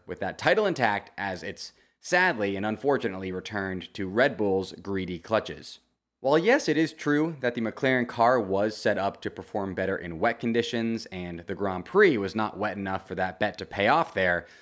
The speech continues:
McLaren's D N F and P seven results are still disappointing ones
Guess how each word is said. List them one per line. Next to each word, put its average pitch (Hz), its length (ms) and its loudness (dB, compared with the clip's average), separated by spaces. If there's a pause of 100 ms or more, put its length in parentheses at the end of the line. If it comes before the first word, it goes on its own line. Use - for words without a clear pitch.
(260)
McLaren's 226 560 0 (240)
D 160 200 4
N 170 120 4
F 151 280 2
and 98 200 -2
P 147 200 -4
seven 127 400 2
results 101 520 2
are 90 220 -2
still 185 480 0 (420)
disappointing 202 600 2
ones 110 460 0